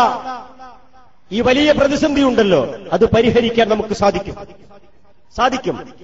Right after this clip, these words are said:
എന്റെ ഒരു സഹപ്രവർത്തകനെ ഇന്ന് ഞാൻ തൃശ്ശൂരിലൊരു സംഘടനാ കലക്ഷന് വേണ്ടി പോകാൻ നിർദ്ദേശിച്ചപ്പോൾ അദ്ദേഹം പറഞ്ഞത്, കണ്ണൂർ ജില്ലയിലെ രണ്ട് മൂന്ന് പ്രമുഖരായ വ്യക്തികള് ആദർശ വിഷയവുമായി ബന്ധപ്പെട്ട് സംസാരിക്കണമെന്ന് താല്പര്യപ്പെട്ടുകൊണ്ട് വിളിച്ചിട്ടുണ്ട്.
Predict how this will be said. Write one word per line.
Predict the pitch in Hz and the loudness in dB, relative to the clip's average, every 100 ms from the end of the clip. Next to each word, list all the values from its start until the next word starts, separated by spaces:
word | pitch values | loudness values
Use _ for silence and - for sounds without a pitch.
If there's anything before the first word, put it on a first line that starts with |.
| - 180 | -10 -6
എന്റെ | 220 | 2
ഒരു | 262 | 2
സഹപ്രവർത്തകനെ | 254 226 254 285 285 269 269 262 190 208 - - - - - - - | 4 2 2 2 2 2 4 2 2 -4 -12 -16 -18 -20 -20 -20 2
ഇന്ന് | 214 262 | 4 4
ഞാൻ | 269 277 277 - | 4 4 0 -2
തൃശ്ശൂരിലൊരു | - 302 320 311 285 277 214 - - - - - | 2 4 4 6 6 6 4 0 -8 -12 -16 -8
സംഘടനാ | 214 262 294 294 294 | -6 0 2 4 2
കലക്ഷന് | 277 269 269 285 | 2 2 2 4
വേണ്ടി | 269 269 262 220 - - - - 185 | 4 4 4 4 0 -8 -14 -10 0
പോകാൻ | 240 285 277 | 2 4 2
നിർദ്ദേശിച്ചപ്പോൾ | 254 269 269 240 | 2 2 2 0
അദ്ദേഹം | 247 247 262 | 4 4 4
പറഞ്ഞത്, | 262 262 262 240 185 175 247 196 - - 190 | 2 4 4 4 2 -4 -12 -16 -20 -6 -4
കണ്ണൂർ | 254 311 | 0 0
ജില്ലയിലെ | 269 277 269 269 247 | 0 0 0 2 0
രണ്ട് | 254 269 | 0 0
മൂന്ന് | 269 262 | 2 2
പ്രമുഖരായ | 254 240 262 269 254 247 | 2 -2 2 4 6 6
വ്യക്തികള് | 240 240 - 269 254 214 - - - - - 247 202 - - - - - - - - - | 4 2 0 2 2 2 -2 -10 -16 -18 -20 -20 -20 -20 -20 -20 -20 -20 -20 -20 -20 -4
ആദർശ | 220 320 339 311 | 0 2 2 2
വിഷയവുമായി | 302 - 294 277 277 269 | 2 4 4 4 4 4
ബന്ധപ്പെട്ട് | 285 247 262 240 247 240 233 | 2 2 0 0 0 0 2
സംസാരിക്കണമെന്ന് | 226 254 277 277 254 254 247 240 233 233 | 0 0 2 2 2 0 0 2 0 2
താല്പര്യപ്പെട്ടുകൊണ്ട് | 240 233 269 254 240 233 226 220 | 0 2 0 0 -2 0 2 2
വിളിച്ചിട്ടുണ്ട്. | 220 220 - 196 156 | 0 -4 -6 -6 -6